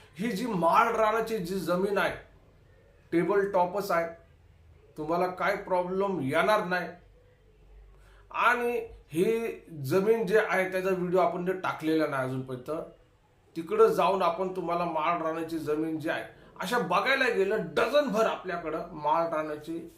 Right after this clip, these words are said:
जी जमीन आहे पडीक, ती आपल्याकडं उपलब्ध आहे. ती जमिनीचं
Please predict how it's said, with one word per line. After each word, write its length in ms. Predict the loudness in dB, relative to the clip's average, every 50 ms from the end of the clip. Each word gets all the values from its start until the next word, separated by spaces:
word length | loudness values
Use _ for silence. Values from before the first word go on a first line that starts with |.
| _ _ _ _
जी 160 | -12 -10 -8 -8 -8 -6
जमीन 340 | -6 -4 -4 -4 -2 -2
आहे 140 | -4 -4 -6 -6
पडीक, 340 | -8 -6 -6 -6 -8 -10 -14 -20 _ _ _ -20 _ _ _ -4
ती 100 | -4 -4
आपल्याकडं 800 | -2 -2 -4 -4 -4 -2 -2 -2 -2 -2 -2 -4 -4 -4 -4 -6
उपलब्ध 500 | -8 -10 -8 -4 -2 -2 -2 0 0 -2
आहे. 140 | -2 -2 -4 -10 -16 -20 _ _ _ _ _ _ _ _ _ _ _ -20 -20 -20 -20 -20 _ _ _ _ _ _ _ _ _ _ _ -14
ती 120 | -12 -10 -10
जमिनीचं 800 | -4 -2 -2 0 0 0 0 -2 -2 -2 -2 -2 -2 -4 -6